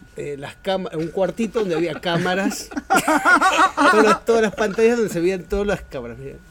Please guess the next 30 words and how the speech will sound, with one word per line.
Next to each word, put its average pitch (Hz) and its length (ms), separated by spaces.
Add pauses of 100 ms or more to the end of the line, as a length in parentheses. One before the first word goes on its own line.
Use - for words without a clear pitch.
(120)
Entonces 170 340
yo 196 80
llegué 190 220
y - 20
ya 202 140
vi 202 120
que 202 140
los 175 200
que - 140
estaban 196 400
en 170 60
el 160 60
cuartito 170 320
de 185 60
cámaras 214 240
se, 147 120
<laughs> - 1600
se, 226 140
se 220 260
reían 226 440
para 208 220
adentro, 202 380
como 165 200
que 170 60
implotaban, 180 680
¿no? 190 80
<laughs> 190 680
Hacían 185 260
las, 180 180 (500)
bueno, 190 280